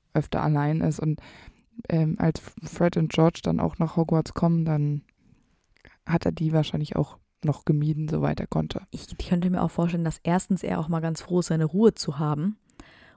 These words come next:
Speaker 2: Und zweitens,
Speaker 1: Mhm.
Speaker 2: ähm, dass er ist ja jetzt auch nicht so, so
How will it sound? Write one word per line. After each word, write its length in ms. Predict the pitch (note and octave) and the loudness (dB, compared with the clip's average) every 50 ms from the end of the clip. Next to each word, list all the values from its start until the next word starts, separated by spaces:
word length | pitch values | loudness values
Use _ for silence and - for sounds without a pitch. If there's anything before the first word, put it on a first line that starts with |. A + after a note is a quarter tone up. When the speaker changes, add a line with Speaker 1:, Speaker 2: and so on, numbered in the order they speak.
| - - | -6 -4
Speaker 2:
Und 180 | E3+ D#3+ - | -4 -4 -4
zweitens, 580 | - - - E3 F3 F#3 - F#3 F#3+ G3 F#3+ - | -4 -4 -2 0 0 0 0 2 0 0 2 0
Speaker 1:
Mhm. 380 | F#3 E3 D#3+ D#3 D#3+ D#3 D#3+ - - - - _ - | 0 0 0 0 0 -2 -4 -6 -8 -16 -20 _ -2
Speaker 2:
ähm, 420 | F3 E3+ E3 D#3+ D#3+ D#3+ D#3+ - - _ - - | 0 0 2 0 -2 -4 -4 -8 -12 _ -16 -4
dass 320 | - E3+ E3 - - - - _ _ _ | -2 -2 -2 -2 -6 -10 -10 _ _ _
er 260 | - G#3 F#3+ G#3 G#3+ | -2 0 0 2 2
ist 140 | F#3+ - - | 0 2 2
ja 60 | E3 | 2
jetzt 140 | D#3+ D#3 - | 2 2 0
auch 100 | D#3 D#3 | -2 -2
nicht 120 | E3 D#3 | 0 0
so, 80 | D#3+ D3+ | 0 0
so 120 | D3 D3+ | 0 0